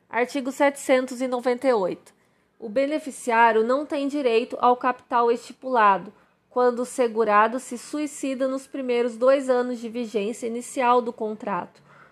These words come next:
ou da sua recondução depois de suspenso, observado o disposto no parágrafo único do artigo antecedente. Parágrafo único. Ressalvada a hipótese prevista neste artigo,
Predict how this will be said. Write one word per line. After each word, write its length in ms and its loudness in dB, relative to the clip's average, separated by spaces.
ou 200 4
da 140 6
sua 260 0
recondução 960 0
depois 360 2
de 80 -10
suspenso, 800 -8
observado 760 2
o 60 -2
disposto 560 -2
no 100 -8
parágrafo 680 0
único 440 -2
do 120 0
artigo 400 -2
antecedente. 840 -8
Parágrafo 680 2
único. 460 -4
Ressalvada 680 4
a 40 6
hipótese 560 0
prevista 520 -2
neste 260 -4
artigo, 500 -6